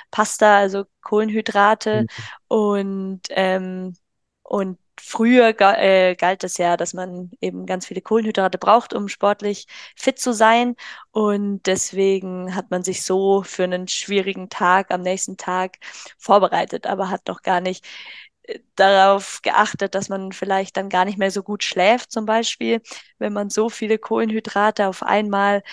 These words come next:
Speaker 1: ähm, kurz vorm Schlafengehen vor so einem Event,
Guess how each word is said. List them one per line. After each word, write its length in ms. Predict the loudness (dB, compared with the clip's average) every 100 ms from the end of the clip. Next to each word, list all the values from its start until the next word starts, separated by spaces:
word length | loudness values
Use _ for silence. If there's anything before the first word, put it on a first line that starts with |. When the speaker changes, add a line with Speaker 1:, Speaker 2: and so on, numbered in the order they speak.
| -20 -16 -4
Speaker 1:
ähm, 600 | 0 0 0 -4 -6 -6
kurz 180 | -2 -2
vorm 160 | 0 -2
Schlafengehen 640 | 0 0 0 0 0 0
vor 240 | 0 4 4
so 100 | 2
einem 140 | -4 0
Event, 520 | 2 2 0 -4